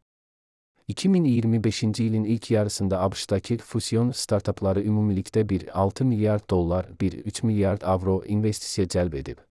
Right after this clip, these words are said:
Bu, Avropa göstəricisindən dörd dəfə çoxdur. Əsas raundlardan biri Bill Gates tərəfindən dəstəklənən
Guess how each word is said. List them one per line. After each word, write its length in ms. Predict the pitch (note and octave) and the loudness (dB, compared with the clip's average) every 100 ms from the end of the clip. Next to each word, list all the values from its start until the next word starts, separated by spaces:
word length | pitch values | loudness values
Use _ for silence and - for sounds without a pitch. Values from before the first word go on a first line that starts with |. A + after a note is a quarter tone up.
| _ _ _ _ _ _ _ _ | _ _ _ _ _ _ _ _
Bu, 160 | C#3+ F3+ | 2 2
Avropa 400 | - A#2+ C3+ C#3+ | 2 4 4 2
göstəricisindən 1000 | C3 G#2 - G#2 F#2 - - G2 G#2 A2+ | 0 0 0 0 0 -4 -4 -2 0 0
dörd 220 | A#2+ C3+ | 2 0
dəfə 240 | - G#2 G2 | 0 -2 -2
çoxdur. 560 | - G2+ - - - _ _ _ _ _ _ _ _ _ | -2 -4 -4 -10 -12 _ _ _ _ _ _ _ _ _
Əsas 380 | A2+ - D#3 - | -6 -2 -2 2
raundlardan 560 | C3+ A2+ G#2 G2+ G2 A2+ | 2 2 2 0 2 0
biri 160 | A2 A2+ | 0 0
Bill 140 | A#2 A2+ G#2+ | 0 -2 0
Gates 240 | A2+ - | -2 0
tərəfindən 540 | - G#2+ G2+ G2+ G#2 G#2 | 0 0 0 0 0 0
dəstəklənən 680 | G2 - G2+ - G#2 A2 | -2 -2 -4 -2 0 0